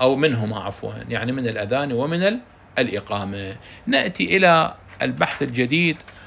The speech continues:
وهو أجزاء الصلاة. هذا نأجل إلى غد إن شاء الله تعالى. اللهم صل على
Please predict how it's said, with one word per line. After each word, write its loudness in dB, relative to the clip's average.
وهو 6
أجزاء 4
الصلاة. -4
هذا 2
نأجل 0
إلى 2
غد 0
إن 0
شاء 4
الله 4
تعالى. 0
اللهم 2
صل 4
على 6